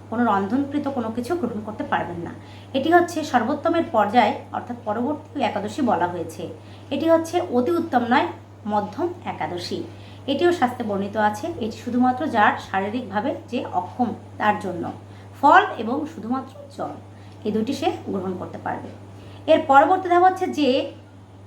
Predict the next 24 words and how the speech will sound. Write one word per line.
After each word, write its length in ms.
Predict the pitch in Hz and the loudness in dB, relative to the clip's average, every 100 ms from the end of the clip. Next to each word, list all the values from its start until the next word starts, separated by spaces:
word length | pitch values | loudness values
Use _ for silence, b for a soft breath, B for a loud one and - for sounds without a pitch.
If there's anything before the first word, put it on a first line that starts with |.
| - | -6
এই 320 | 285 359 370 - | 2 2 2 -2
দুইটির, 560 | 202 269 330 339 240 220 | 2 4 4 6 6 4
অর্থাৎ 260 | - - - | 4 0 -2
নির্জলা 640 | 226 247 254 320 320 320 247 | 2 2 4 2 4 2 2
এবং 220 | 247 285 | 0 2
এই 60 | |
মধ্যম 320 | 254 196 269 311 | 0 0 -2 -2
একাদশীর 460 | 311 320 - 339 | 0 -2 -2 -4
কোনোটি, 460 | 247 240 247 320 - | 0 0 2 2 2
অর্থাৎ 320 | - 240 - - | 0 0 -2 0
ফলাহারের 420 | 226 254 269 339 - | 2 4 4 2 0
কোনোটি 300 | 226 247 320 | -2 -2 -2
সে 260 | - 294 320 - - | -2 -2 -2 -8 -12
করতে 240 | 226 226 320 | -10 -4 0
পারবে 300 | 233 185 185 | 2 2 0
না। 140 | 226 - B B B | -4 -6 B B B
সে 160 | - 359 | -6 -4
একেবারেই 840 | - 226 220 254 262 269 349 359 | 2 4 4 4 6 6 4 2
অপারগ, 460 | 262 214 220 214 233 - - B B - | 2 4 6 4 2 -6 -14 B B -2
কোনোভাবেই 520 | 285 359 330 349 359 | 4 4 6 4 4
তার 160 | 320 302 | 4 2
পক্ষে 220 | 294 - 285 | 0 -2 -4
সম্ভব 440 | 220 196 196 240 | -4 -4 -2 2
নয় 200 | 247 240 | 4 4